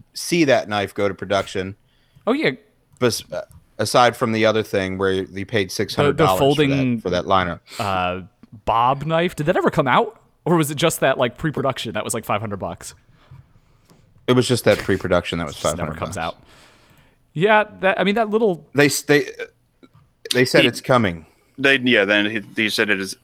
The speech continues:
Speaker 3: unquestionably, definitely
Speaker 2: That little
Speaker 3: coming.
Speaker 2: folding Scandi
Speaker 1: Mm.
Speaker 2: looks nice. I mean, the Scandi grind is literally useless except for on wood.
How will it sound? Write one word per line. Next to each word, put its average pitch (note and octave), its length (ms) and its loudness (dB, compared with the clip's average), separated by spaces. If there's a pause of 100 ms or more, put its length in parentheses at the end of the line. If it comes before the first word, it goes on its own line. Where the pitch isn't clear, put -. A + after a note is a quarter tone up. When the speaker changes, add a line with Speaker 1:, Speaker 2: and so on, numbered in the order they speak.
(140)
Speaker 3:
unquestionably, G#2 840 0
definitely A2 400 -2
Speaker 2:
That D#3 40 2
little F#3 160 2
Speaker 3:
coming. A3 100 -2
Speaker 2:
folding F#3 280 0
Scandi A#2 480 -2
Speaker 1:
Mm. G2+ 40 -8
Speaker 2:
looks G2+ 200 -8
nice. G#2 160 -4
I C#3+ 40 -4
mean, C3+ 80 -4
the B2 60 -6
Scandi D#3+ 380 -4
grind C#3+ 200 0
is G#2+ 140 -6
literally A#2+ 260 -2
useless G#2+ 460 -6
except - 380 -8
for G#2+ 80 -2
on F2+ 180 -6
wood. G2+ 380 -4